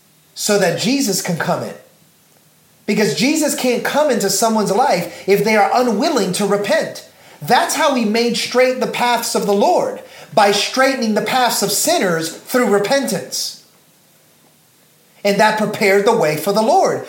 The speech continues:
because then they were willing to listen. Then they were willing to hear the words of the one who was mightier than John the Baptist, who was gonna come after him and baptize with the Holy Ghost and fire.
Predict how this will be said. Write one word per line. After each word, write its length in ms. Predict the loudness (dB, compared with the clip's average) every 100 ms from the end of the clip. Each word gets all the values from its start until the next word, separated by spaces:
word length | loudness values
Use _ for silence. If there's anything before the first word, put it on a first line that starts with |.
| -6
because 360 | 0 2 2 2
then 320 | 2 2 2
they 100 | 0
were 160 | 2 2
willing 300 | 2 2 0
to 120 | 0
listen. 520 | 2 0 0 -2 -4 -10 -8
Then 440 | 0 2 2 4
they 240 | 4 4
were 180 | 2 2
willing 300 | 2 0 0
to 120 | -2
hear 580 | -4 0 0 2 0 -2 -8 0
the 100 | 2
words 400 | 4 4 4 2
of 80 | 0
the 80 |
one 260 | 0 0 0
who 140 | 2 2
was 180 | 2 0
mightier 540 | 0 2 2 2 0
than 200 | 0 0
John 240 | 0 0
the 40 | 0
Baptist, 580 | 0 0 -2 -8 -10 -14 -6
who 80 | -2
was 180 | 0 0
gonna 200 | 0 0
come 200 | 0 0
after 320 | 0 -2 -4
him 280 | -2 -4 -8 -8 -4
and 140 | 0
baptize 460 | 0 0 0 0 0
with 100 | -2
the 80 |
Holy 220 | 0 0 0
Ghost 240 | -2 -4
and 80 | -4
fire. 440 | -4 -4 -6 -10